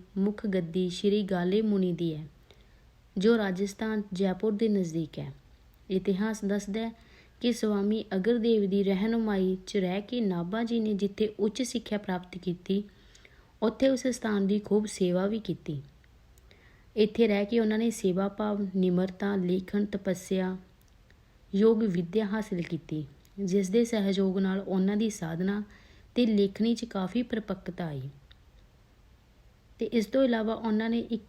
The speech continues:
ਪੰਜ ਸੌ ਤੇਰਾਂ ਭਗਤਾਂ ਦੇ ਚਰਿੱਤਰ ਲਿਖੇ। ਇਸ ਪੁਸਤਕ ਦੀ ਸ਼ੈਲੀ ਸ਼ਬਦਾਵਲੀ ਬਹੁਤ ਉੱਚ ਦਰਜੇ ਦੀ ਹੈ।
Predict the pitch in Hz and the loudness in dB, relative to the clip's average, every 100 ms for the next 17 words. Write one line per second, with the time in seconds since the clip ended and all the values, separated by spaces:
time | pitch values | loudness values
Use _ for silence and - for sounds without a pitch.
0 | - 233 220 214 247 247 220 208 226 226 | -4 0 0 0 -2 0 2 2 0 -2
1 | 240 208 202 196 185 185 214 202 190 - | -4 -4 -2 -2 -2 -2 0 0 0 -2
2 | 190 165 143 156 - - - - - 151 | -2 -2 -4 -12 -14 -20 -20 -20 -20 -20
3 | 156 - - - - - - - - 233 | -20 -20 -20 -20 -20 -20 -20 -20 -2 0
4 | 233 247 233 - 233 226 226 - 196 185 | 2 2 2 0 -2 -2 -2 0 0 2
5 | 208 214 190 175 175 175 196 202 190 - | 0 -2 -2 0 0 0 0 -2 -8 -10
6 | - 175 202 240 - 233 202 226 196 185 | -6 0 0 0 -2 -4 -2 -2 0 -2
7 | 165 175 160 156 147 | -2 -4 -4 -8 -12